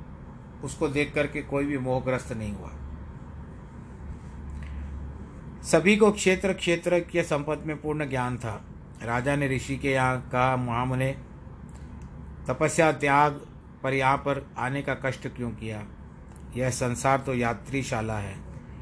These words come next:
जो कोई आज प्रस्थान करेगा तो कोई कल, क्या हुआ जो रुक-, राजकुमार मर गया? आत्मा तो अमर, अमर है। शरीर का आज नहीं तो केवल वि-, कल विनाश होने वाला ही है। ऋषि राजा का निर्मोह देख करके बहुत प्रसन्न हुआ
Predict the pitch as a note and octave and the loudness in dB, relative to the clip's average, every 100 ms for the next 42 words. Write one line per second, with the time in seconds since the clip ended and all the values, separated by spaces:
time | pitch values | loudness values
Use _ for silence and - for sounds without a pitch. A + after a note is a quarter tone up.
0 | - - A#2+ C#3 D3 C#3+ - B2+ C3+ C3 | -12 -6 0 2 4 2 4 2 2 0
1 | B2 C3+ C3 C3 B2+ B2 B2 A#2 A#2+ A#2+ | 0 2 2 4 2 4 2 0 -2 -2
2 | A2 B2 A#2+ G#2 - - - - - C#3+ | -2 0 -2 -2 -8 -12 -12 -12 -4 4
3 | C#3+ D3+ C#3+ C#3+ C#3+ B2+ A#2+ B2 C3 - | 6 6 4 4 2 0 -2 -2 -2 -4
4 | - - B2+ B2 C3 C3 C3 B2 A2 A2+ | -12 -6 0 0 0 -2 0 0 0 -2
5 | G#2+ G2+ - - - - - - - A2+ | -4 -6 -10 -12 -14 -14 -14 -12 -4 -4
6 | A2 C3 C3 C3 C3 C3 A#2+ B2+ C3 B2+ | 0 0 2 2 2 0 0 0 0 -4
7 | - - - - - - - - B2+ C#3 | -8 -14 -14 -14 -14 -14 -10 0 4 4
8 | C3 B2+ - A#2 B2+ B2 C3 C3 C3 G#2 | 4 0 2 2 2 2 0 2 0 0
9 | A#2+ B2+ B2+ G#2+ A#2 A#2 - C3+ B2+ A#2+ | 0 0 -2 -2 -2 -2 0 2 2 2
10 | B2 B2 B2+ B2 B2 A#2+ A#2+ B2 A2+ F2+ | 0 0 0 0 0 2 2 0 0 -4
11 | C#2+ - - - - - - - - C3+ | -8 -12 -12 -12 -12 -12 -12 -12 -4 0
12 | C3 E3 D3+ C3+ D3+ D#3 D3 C3 C3 C#3 | 4 6 6 6 4 4 2 2 0 0
13 | C#3 B2+ A#2+ B2+ A#2 B2 A2+ A#2+ - A2 | -2 -2 -4 -4 -4 -4 -4 -4 -4 -6
14 | B2+ A2+ A2+ B2+ D3+ | -6 -8 -8 -8 -8